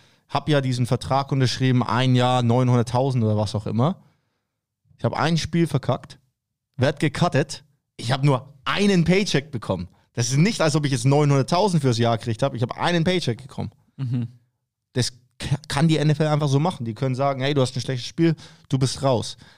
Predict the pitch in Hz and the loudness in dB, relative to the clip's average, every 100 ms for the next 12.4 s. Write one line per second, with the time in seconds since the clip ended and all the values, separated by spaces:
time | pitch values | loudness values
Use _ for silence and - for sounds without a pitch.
0 | - 123 151 143 104 170 214 175 - 123 | -4 -2 0 -2 0 0 2 0 -2 -2
1 | 120 107 98 110 107 101 101 110 - 165 | 0 0 2 2 2 2 0 0 -2 -4
2 | 175 - - 101 135 190 180 147 135 123 | -4 -16 -12 -2 0 2 2 0 0 -2
3 | 127 - _ _ 147 160 175 156 180 165 | -6 -20 _ _ -2 0 0 0 -2 0
4 | 151 - - 170 - - - - _ 127 | -2 -2 -6 -6 -8 -18 -20 -20 _ -4
5 | 117 113 117 190 165 113 120 127 127 165 | 0 0 0 2 2 2 0 0 -2 -2
6 | - 127 - - 117 131 131 127 131 127 | -2 -2 -2 -2 0 2 0 0 -2 -2
7 | 123 - - _ _ - 82 127 165 160 | -4 -16 -20 _ _ -16 -4 -2 0 -2
8 | - 139 135 113 123 127 131 127 117 110 | 0 0 0 0 0 0 0 -6 -4 -2
9 | 110 110 113 110 - - - _ _ _ | 0 0 0 -2 -4 -20 -20 _ _ _
10 | _ _ _ _ _ - 123 123 143 143 | _ _ _ _ _ -12 -6 -2 0 2
11 | 131 165 151 127 143 131 - - - 120 | 2 2 0 -2 -2 -2 -4 -4 -2 -2
12 | 113 92 - | -4 -6 -14